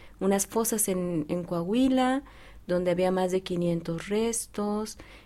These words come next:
Eh, acaban de encontrar otras fosas en, en La Calera, en Tlajomulco de Zúñiga, Jalisco.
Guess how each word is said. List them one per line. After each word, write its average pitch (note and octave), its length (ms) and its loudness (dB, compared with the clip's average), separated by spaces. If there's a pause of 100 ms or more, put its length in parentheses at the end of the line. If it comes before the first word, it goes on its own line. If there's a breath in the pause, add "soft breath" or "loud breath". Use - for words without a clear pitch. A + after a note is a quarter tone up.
(140)
Eh, E3 80 -2
acaban F3 380 2
de F3+ 60 4
encontrar F3 400 0
otras F3 300 0
fosas F3+ 540 -6
en, E3 320 0
en E3 160 -4
La D#3+ 120 -2
Calera, G#3+ 760 2
en E3 520 -2 (300 soft breath)
Tlajomulco F3+ 720 -4
de F3+ 120 -2
Zúñiga, F3+ 520 -2
Jalisco. A#3+ 920 -4